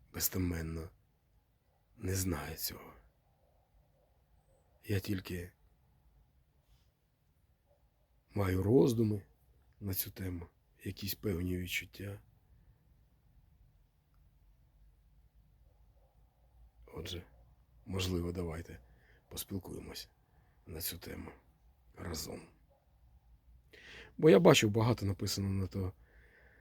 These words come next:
тему книг, які, на мій погляд, являються повною дурнею. Але це мій погляд, я людина і можу не бути неправим.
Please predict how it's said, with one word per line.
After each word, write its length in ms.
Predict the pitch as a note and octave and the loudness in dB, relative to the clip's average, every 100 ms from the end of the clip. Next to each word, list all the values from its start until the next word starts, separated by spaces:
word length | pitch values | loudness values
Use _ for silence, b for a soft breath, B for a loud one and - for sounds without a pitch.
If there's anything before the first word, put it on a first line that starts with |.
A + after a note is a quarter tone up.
| b b _ - | b b _ -4
тему 360 | G#2 F#2+ F2 - - - | -2 0 -2 -8 -18 -2
книг, 320 | A2 B2+ A2 | 4 4 4
які, 380 | G2+ F#2+ G2+ G2 | -2 -4 -2 2
на 140 | G2+ | 4
мій 380 | G2+ G#2+ G2 G2+ b b - | 6 6 4 -2 b b 0
погляд, 400 | G#2 F2 F2 G2+ | 2 2 0 -2
являються 460 | F#2 F#2 F2+ F#2 | 0 0 0 -4
повною 420 | F2+ G2+ F#2 F2 | -4 -2 0 0
дурнею. 500 | F2 F#2 E2+ D2 D2+ - - b b b b b - | -2 -4 -4 -6 -10 -14 -20 b b b b b -4
Але 200 | A2+ C3 | 2 4
це 120 | F#3+ | 6
мій 160 | G3+ G#3 | 6 6
погляд, 420 | F#3+ C#3 A#2+ A2 | 4 4 4 2
я 260 | B2+ A2+ G#2 G2 - | 0 -2 -6 -14 -10
людина 540 | G#2 G#2+ A#2+ A#2 F#2+ - b b b - | -6 -2 0 0 -2 -8 b b b -12
і 60 | G2 | -8
можу 400 | F#2+ F2+ F#2 F2 - - - _ - - _ _ _ - - - - _ - - | -6 -6 -6 -10 -16 -20 -20 _ -20 -20 _ _ _ -20 -20 -20 -20 _ -20 -20
не 260 | - G#2+ F#2 | -6 -2 -2
бути 480 | E2+ G2 G2+ - | -4 -6 -6 -4
неправим. 640 | G2 F2+ - E2+ D#2+ D#2 | -2 -4 -4 -8 -8 -10